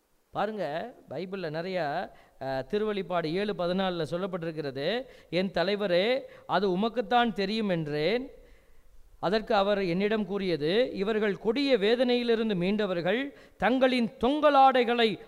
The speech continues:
ஆட்டுக்குட்டியின் இரத்தத்தில் துவைத்து வெண்மையாக்கி கொண்டவர்கள்." எதுக்கு நம்ம வந்து கம்யூனியன், கம்யூனியன்னு நம்ம நம்மளுடைய நற்கருணை ஆங்கிலத்துல சொல்லும் பொழுது கம்யூனியன்னு சொல்லுவோம். "Did you receive communion?"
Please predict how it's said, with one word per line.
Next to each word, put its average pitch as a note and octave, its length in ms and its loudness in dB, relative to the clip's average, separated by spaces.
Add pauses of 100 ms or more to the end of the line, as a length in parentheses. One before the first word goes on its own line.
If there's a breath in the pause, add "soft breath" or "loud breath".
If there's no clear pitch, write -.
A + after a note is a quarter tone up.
ஆட்டுக்குட்டியின் C#4 800 2
இரத்தத்தில் A#3+ 640 0
துவைத்து B3+ 320 0
வெண்மையாக்கி B3+ 560 2
கொண்டவர்கள்." F#3 600 0 (1900)
எதுக்கு D4 380 -2
நம்ம A#3 240 2
வந்து B3 380 4
கம்யூனியன், C#4 720 2
கம்யூனியன்னு C4 720 0
நம்ம A3 280 0
நம்மளுடைய G3+ 400 -2
நற்கருணை A3+ 540 0
ஆங்கிலத்துல A3+ 520 0
சொல்லும் A3 300 -2
பொழுது A3 480 0 (260 loud breath)
கம்யூனியன்னு D4 640 2
சொல்லுவோம். G3 440 -4 (800)
"Did F3+ 160 -4
you A3 220 0
receive A3 360 -4
communion?" A3+ 680 0